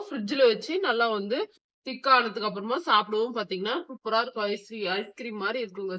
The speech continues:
சாப்பிட. கண்டிப்பா வந்து நீங்களும் இதே போல வந்து செஞ்சு பாருங்க. இது வந்து வெந்ததுக்கு அப்புறம் பார்க்கலாம். இப்போ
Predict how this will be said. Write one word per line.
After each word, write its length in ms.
சாப்பிட. 300
கண்டிப்பா 420
வந்து 220
நீங்களும் 340
இதே 200
போல 200
வந்து 160
செஞ்சு 300
பாருங்க. 280
இது 120
வந்து 200
வெந்ததுக்கு 420
அப்புறம் 300
பார்க்கலாம். 460
இப்போ 160